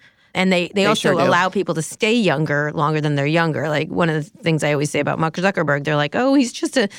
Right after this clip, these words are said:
Speaker 1: you know, he wears it, he's just a kid." I was like, "No, he's a parent of two children. He's over thirty. He's an adult. Like, stop, like, fetishizing that he's a,"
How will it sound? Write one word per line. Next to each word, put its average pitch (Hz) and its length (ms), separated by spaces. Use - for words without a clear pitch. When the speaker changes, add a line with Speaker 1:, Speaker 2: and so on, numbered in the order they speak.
Speaker 1:
you 233 140
know, 208 100
he 208 80
wears 269 260
it, 262 120
he's 240 180
just 269 220
a 247 40
kid." 233 340
I 180 80
was 175 100
like, 180 180
"No, 285 300
he's 269 160
a 262 40
parent 269 360
of 220 80
two 240 160
children. 220 360
He's 185 140
over 180 220
thirty. 180 380
He's 165 160
an 170 60
adult. 156 500
Like, 185 240
stop, 190 420
like, 170 180
fetishizing 151 520
that 147 100
he's 151 140
a," 170 40